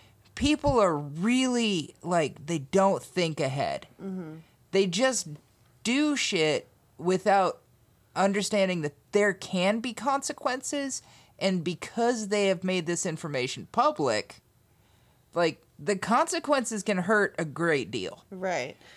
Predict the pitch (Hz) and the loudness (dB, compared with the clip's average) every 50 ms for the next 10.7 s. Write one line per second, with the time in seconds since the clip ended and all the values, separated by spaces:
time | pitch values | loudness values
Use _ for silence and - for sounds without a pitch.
0 | - - - 220 233 226 202 185 185 202 202 202 208 196 190 214 214 226 208 226 | -20 -12 -4 -2 2 2 2 2 2 2 0 -2 -4 -6 -2 -2 -2 -2 -2 -4
1 | 220 - - - - 220 208 208 196 190 190 - - - - 196 190 - - - | -6 -6 -10 -8 -4 -2 0 0 -2 -2 -6 -10 -14 -8 -6 -4 -4 -6 -8 -8
2 | 196 175 165 208 214 190 180 160 135 139 - - - - - - 90 - - 175 | -10 -8 -6 -4 -4 -2 -2 -2 -2 -4 -6 -8 -14 -12 -12 -12 -14 -16 -16 -8
3 | - 185 277 254 160 - - - - _ _ _ _ _ - - - _ _ _ | -4 0 2 2 2 2 0 -10 -16 _ _ _ _ _ -20 -20 -20 _ _ _
4 | - - 214 220 226 262 294 330 339 320 - - - _ _ _ _ - 233 247 | 0 0 2 4 4 4 6 6 4 2 2 -4 -12 _ _ _ _ 2 2 4
5 | 240 226 214 190 165 - - _ - _ _ - - 180 139 80 107 113 226 254 | 4 4 4 2 -2 -6 -10 _ -20 _ _ -6 -6 -4 -4 -6 -8 -2 0 4
6 | 240 220 214 233 226 302 349 339 349 311 240 240 240 226 214 190 175 - - 233 | 6 6 6 6 4 4 4 6 6 6 4 4 4 4 4 4 2 2 4 4
7 | 254 262 226 190 175 165 - - 202 202 - 254 277 233 254 262 233 - - - | 4 6 6 6 4 4 4 0 -4 0 2 0 0 2 -2 -2 -2 -2 -6 -6
8 | 240 254 254 240 247 247 233 196 - 226 208 208 202 196 175 160 190 185 185 190 | -6 -6 -6 -6 -2 -2 -2 0 0 -2 0 0 0 0 2 4 4 4 4 4
9 | 196 175 165 156 147 147 - - 160 147 147 - 196 277 330 339 311 - - - | 2 2 2 2 0 -4 -4 -2 -2 -2 -2 -2 -2 0 0 0 -2 -4 -8 -2
10 | - 143 127 123 123 - 135 123 123 117 123 - - - | 0 0 0 0 -2 -2 -2 -2 -2 -2 -4 -10 -12 -14